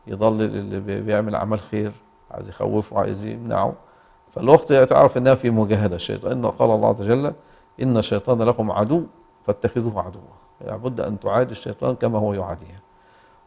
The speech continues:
و-، ومع المجاهدة إن شاء الله تعالى يعني بيبقى الأمر في الأول فيه صعوبة شوية، لكن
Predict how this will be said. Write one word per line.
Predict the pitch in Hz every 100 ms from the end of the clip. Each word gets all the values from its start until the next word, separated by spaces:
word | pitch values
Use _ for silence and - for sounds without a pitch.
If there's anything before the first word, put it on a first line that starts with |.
| -
و-، | 113 110 107 110 110 107 110 123
ومع | 151 156
المجاهدة | 156 131 131 131 135 160 170 175
إن | 120
شاء | - 139 131
الله | 127
تعالى | 120 113 104 113 131 - - -
يعني | 104 110 120 - _ _ _ -
بيبقى | 104 98
الأمر | - 120 110
في | 104
الأول | 87 113
فيه | - 110
صعوبة | - 92 113 101
شوية، | - 120 147 165 - 110
لكن | 110 127